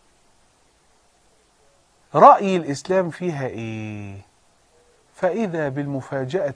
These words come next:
الرائعة الجميلة العظيمة:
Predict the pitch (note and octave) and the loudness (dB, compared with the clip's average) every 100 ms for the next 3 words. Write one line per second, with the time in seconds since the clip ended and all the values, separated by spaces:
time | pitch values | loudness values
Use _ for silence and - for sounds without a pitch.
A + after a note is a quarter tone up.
0 | C#3 B2 C3 C3 C3 E3+ C#3 B2+ C3 C3 | -8 -6 0 0 0 2 0 0 -6 -6
1 | B2+ C3 D#3 G3 F#3 E3 D3 - C#3+ C3 | -4 -4 -2 -2 -2 0 -2 -2 2 6
2 | C#3+ C#3+ G#3+ F#3+ C#3 A#2 | 6 4 -2 0 -2 -4